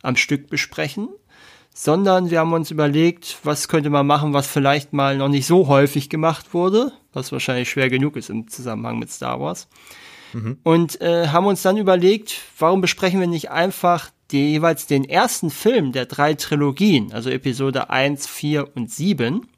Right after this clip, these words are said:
Speaker 1: und schauen mal nicht nur den Film selber, sondern überlegen auch so ein bisschen, wie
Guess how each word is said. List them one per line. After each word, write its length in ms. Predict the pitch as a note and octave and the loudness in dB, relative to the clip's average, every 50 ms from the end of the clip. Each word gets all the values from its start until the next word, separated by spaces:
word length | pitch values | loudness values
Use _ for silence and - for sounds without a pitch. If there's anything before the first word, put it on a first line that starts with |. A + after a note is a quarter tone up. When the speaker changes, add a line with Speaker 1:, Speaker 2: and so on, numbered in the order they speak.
| _ _ _ _ _ _ - - - - - - - - - _ _ _ _ _ _ _ _ _ _ _ _ _ _ _ _ _ _ _ _ _ _ _ _ _ _ _ _ - | _ _ _ _ _ _ -20 -20 -20 -20 -20 -20 -20 -20 -20 _ _ _ _ _ _ _ _ _ _ _ _ _ _ _ _ _ _ _ _ _ _ _ _ _ _ _ _ 0
Speaker 1:
und 180 | E3+ E3 D#3 | 0 2 2
schauen 400 | - - F3 F3 G3+ A3+ A3+ G#3+ | 4 4 4 4 4 4 2 2
mal 600 | G#3 G3+ F#3+ F#3+ F#3+ F#3+ G3 G3 G3+ G3+ G3 - _ _ _ _ _ _ _ _ _ _ _ | 2 4 4 4 4 4 2 2 0 -2 -2 -4 _ _ _ _ _ _ _ _ _ _ _
nicht 220 | - F3+ F#3+ F3+ E3 | 0 0 0 2 4
nur 380 | F#3 F#3 F3+ F3 F3 F3 E3+ - _ _ - | 4 4 6 6 4 2 0 -6 _ _ -2
den 160 | E3+ D#3+ D#3 C#3+ | 0 0 0 0
Film 280 | - - D#3 D3+ C#3+ | 0 2 2 2 2
selber, 520 | B2+ C3+ D3+ D#3+ F#3 A#3 C4 C4 B3+ A#3 G3 | 2 2 2 2 2 2 0 0 -2 -2 -2
sondern 320 | F#3+ F#3+ F#3+ F#3 F#3+ F#3+ | -2 -2 -2 -2 -4 -4
überlegen 540 | F#3+ - E3 E3 D#3+ D#3+ D#3+ F3 F#3+ G3 G3 | -4 -4 -2 0 0 2 2 2 2 2 2
auch 120 | F3 E3 | -2 -2
so 100 | - F3+ | -2 -2
ein 80 | E3+ E3 | -4 -2
bisschen, 400 | E3+ D#3+ - F3 D#3+ D3+ C#3 D3 | -2 -2 -2 -2 -2 -4 -4 -4
wie 320 | D#3+ F3 F#3+ G3 G3+ - | -4 -2 -2 -2 -4 -6